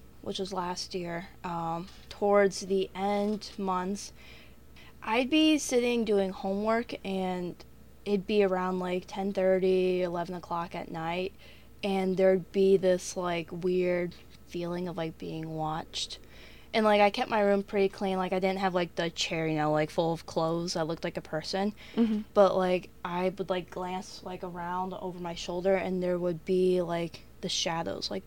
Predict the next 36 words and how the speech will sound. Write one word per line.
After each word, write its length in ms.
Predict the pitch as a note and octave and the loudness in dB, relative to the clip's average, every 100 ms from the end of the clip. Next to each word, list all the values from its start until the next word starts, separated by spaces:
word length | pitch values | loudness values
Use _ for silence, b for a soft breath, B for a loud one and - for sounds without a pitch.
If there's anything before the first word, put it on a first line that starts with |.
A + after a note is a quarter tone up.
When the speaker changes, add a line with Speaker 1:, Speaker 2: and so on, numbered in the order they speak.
| - | -8
Speaker 1:
playing 400 | - F3+ F#3+ - | -4 -4 -4 -6
with 200 | F#3+ - | -6 -4
me. 140 | F#3 | -2
Like, 200 | F3 F3 | -2 0
I 100 | F#3 | 2
could 100 | F#3 | 2
almost, 340 | F#3 F#3 F3+ - | 2 2 0 -2
like, 180 | F3 - | -4 -4
see, 560 | - - F#3+ F#3 F3+ | -8 -2 0 2 2
like, 240 | E3 E3 E3+ b b b b | 0 -2 -4 b b b b
weird 460 | F3+ F#3 F#3 F3+ D#3+ | 2 6 8 6 2
figures, 760 | - - F3 E3+ F3 F3 F#3 F#3 | -8 -4 -4 -4 -4 -2 -2 -4
like, 180 | E3+ | -6
kind 240 | - - F3 | -8 -6 -4
of, 80 | E3+ | -4
like, 220 | E3+ - | -4 -2
overlooking 720 | F#3 F#3+ F3+ F#3 F3 F3 F#3 | 4 4 4 2 2 0 -2
me, 120 | F3 | -2
like, 240 | F3 F3 - | -4 -6 -8
"Hey, 180 | - A#3 | -6 -4
what 200 | A3+ - | -2 -2
you 80 | |
doing?" 420 | G3 A#3+ E4+ G#3 D4 - B B B B B | 2 4 4 2 0 -8 B B B B B
And 80 | - | -2
it's 100 | A3+ | -2
like, 140 | A#3 A3+ | -2 -2
"Nothing, 480 | A#3+ C#4 C#4+ C#4 | -2 -4 0 0
please 240 | A#3+ C4 B3+ | 0 -4 -6
don't 320 | C4+ C4 C#4+ | -4 -2 -2
look 180 | B3+ A#3+ | -4 -4
at 220 | B3 B3 | -6 -4
me." 360 | A#3+ A#3 A3+ - B B B B B B B B - - | -2 0 -2 -4 B B B B B B B B -18 -4
Or 640 | G3+ G#3 G3 F#3+ F#3 F#3 - | 2 6 6 6 4 2 0
I'd 360 | F#3 F#3+ F#3+ G3 | 0 2 2 0
be, 320 | G3+ F#3+ F#3+ | 2 4 2
like, 300 | F#3 F3+ | 0 -4